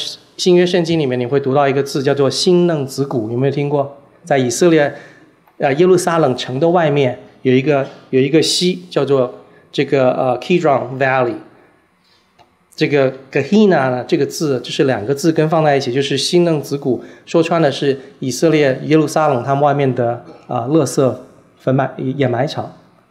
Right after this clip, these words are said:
是他们在不断烧垃圾的地方，所以看到这个烟不断的上来。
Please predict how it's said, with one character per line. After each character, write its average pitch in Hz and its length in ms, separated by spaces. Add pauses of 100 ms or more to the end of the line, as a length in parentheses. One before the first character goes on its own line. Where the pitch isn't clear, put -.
(160)
是 - 160
他 143 120
们 143 120
在 143 80
不 139 140
断 139 180
烧 147 220
垃 147 160
圾 135 260 (240)
的 131 80
地 131 140
方， 123 240
所 143 100
以 131 60
看 147 160
到 139 80
这 131 100
个 127 60
烟 143 380
不 131 100
断 131 140
的 120 40
上 131 280
来。 110 220